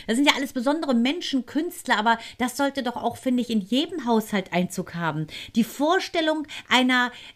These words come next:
einer Welt, denn das, was du nicht willst, nämlich, dass es Menschen gibt, die, äh, rassistisch denken, die ausgrenzend denken, die, äh, wie gesagt, vor achtzig Jahren über eins Komma drei Millionen Juden allein in Auschwitz getötet haben. Das, äh,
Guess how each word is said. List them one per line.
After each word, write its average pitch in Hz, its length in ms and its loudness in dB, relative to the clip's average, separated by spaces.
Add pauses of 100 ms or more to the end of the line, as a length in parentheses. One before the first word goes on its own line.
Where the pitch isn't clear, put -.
(160)
einer 233 260 2
Welt, 320 260 0
denn 214 140 2
das, 247 220 0
was 233 160 -4
du 254 80 -2
nicht 359 340 -2
willst, 240 360 2
nämlich, 226 260 0
dass 247 160 0
es 247 180 -4
Menschen 240 420 0
gibt, - 320 -6 (280)
die, 262 180 4
äh, 233 140 4
rassistisch 247 760 -2
denken, 220 420 2
die 226 220 -2
ausgrenzend 220 920 2
denken, 196 480 0 (280)
die, 240 340 2 (160)
äh, 220 160 0
wie 240 140 2
gesagt, 226 280 4
vor - 200 -2
achtzig 226 440 -2
Jahren 220 420 2
über 226 400 4
eins 233 260 0
Komma 220 300 4 (100)
drei 240 280 2
Millionen 247 800 4
Juden 269 340 0
allein 240 280 4
in 226 160 -2
Auschwitz 247 760 -2
getötet 190 560 0
haben. 170 160 2 (480)
Das, - 240 2
äh, 196 240 0